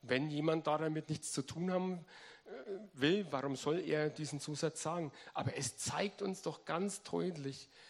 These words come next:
dass unsere ganze Gesellschaft heute, aber die ganze Menschheitsgeschichte hindurch mit Gott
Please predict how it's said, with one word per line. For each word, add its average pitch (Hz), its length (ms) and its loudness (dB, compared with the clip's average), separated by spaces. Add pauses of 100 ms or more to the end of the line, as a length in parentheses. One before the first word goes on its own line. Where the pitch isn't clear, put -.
(160)
dass 135 180 -4
unsere 135 340 0
ganze 165 360 2
Gesellschaft 156 880 -2 (680)
heute, 196 500 4 (400)
aber 147 200 0
die 143 120 0
ganze 175 380 2
Menschheitsgeschichte 175 1300 0
hindurch 147 680 2 (880)
mit - 300 -6
Gott - 400 0